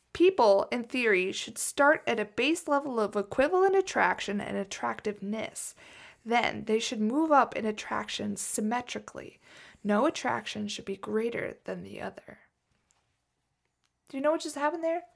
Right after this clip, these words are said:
They tried to make a mathematical equation for dating a woman.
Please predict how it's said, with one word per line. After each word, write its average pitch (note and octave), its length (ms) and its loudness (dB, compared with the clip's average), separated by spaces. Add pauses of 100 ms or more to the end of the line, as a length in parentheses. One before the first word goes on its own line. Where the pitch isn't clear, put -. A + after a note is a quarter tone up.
(420)
They C4 100 -2
tried C#4 340 8
to C#4+ 100 -6
make B3+ 380 -2
a A3 80 6
mathematical A3 1000 4
equation G#3 560 2
for F#3+ 140 -4
dating F#3 420 -2
a D3 80 -8
woman. A2+ 520 -8